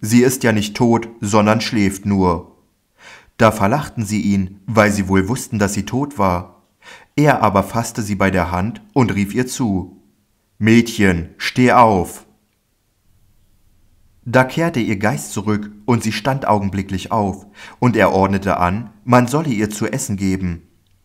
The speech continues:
Und ihre Eltern gerieten vor Staunen außer sich.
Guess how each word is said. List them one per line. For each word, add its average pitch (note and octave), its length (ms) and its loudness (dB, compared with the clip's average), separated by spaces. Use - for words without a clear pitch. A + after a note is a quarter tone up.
Und A#2 180 -2
ihre G#2+ 200 0
Eltern A#2+ 340 -4
gerieten G#2 380 -6
vor G2+ 160 -2
Staunen F#2 320 0
außer A2+ 360 -4
sich. F#2 340 -6